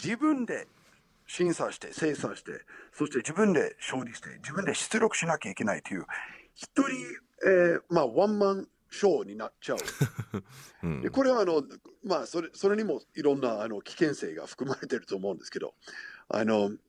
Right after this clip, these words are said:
Speaker 1: 少なくとも、その、えー、右習い、前習い的な、あの、生活が、えー、できない今は、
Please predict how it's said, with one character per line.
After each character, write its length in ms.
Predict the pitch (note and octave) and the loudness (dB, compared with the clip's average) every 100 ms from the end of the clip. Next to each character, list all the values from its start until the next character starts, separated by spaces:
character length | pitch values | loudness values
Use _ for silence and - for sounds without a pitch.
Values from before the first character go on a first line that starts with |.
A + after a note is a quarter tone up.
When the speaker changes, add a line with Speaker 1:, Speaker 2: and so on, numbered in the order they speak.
| _ _ - | _ _ -12
Speaker 1:
少 320 | - - B3+ | -10 0 4
な 140 | E4 | 4
く 80 | F4 | 4
と 100 | B2 | 0
も、 340 | G#2 G2 - _ _ - | 0 0 -4 _ _ -2
そ 160 | - | 4
の、 180 | F3+ F3 - - _ _ _ _ _ - | 6 4 0 -18 _ _ _ _ _ -6
え 520 | A2 G2+ F2+ F2+ - | -2 -2 -2 -6 -10
ー、 40 | _ _ _ _ _ - | _ _ _ _ _ -4
右 260 | A#2+ F#3 G3 | 0 2 4
習 280 | F3 C3+ | 4 4
い、 160 | E2+ - _ _ _ | 0 -6 _ _ _
前 240 | A#2 D3+ F3 | 2 4 4
習 260 | F3 C#3 | 4 2
い 100 | F2 - _ _ - | -2 -10 _ _ -6
的 220 | D#3 E3+ | -2 2
な、 260 | E3+ D3 - - - - | 2 2 -2 -20 -20 -14
あ 180 | - G2+ | -8 -6
の、 560 | G2+ G2+ G2 F#2+ F2+ F2+ - | -6 -6 -6 -8 -10 -12 -6
生 240 | - A2 | 0 2
活 240 | A#3 G#3 | 2 2
が、 240 | E3 G2+ - _ _ _ _ _ | 2 0 0 _ _ _ _ _
え 420 | - G2+ G2 F2+ | -4 -2 -2 -4
ー、 20 | - | -2
で 100 | F3 | -2
き 120 | F#3 | 4
な 120 | C4+ F#3 | 6 4
い 160 | - _ _ - | 0 _ _ 2
今 280 | G3+ A3 | 6 6
は、 280 | G#3 G#3 - | 6 2 -2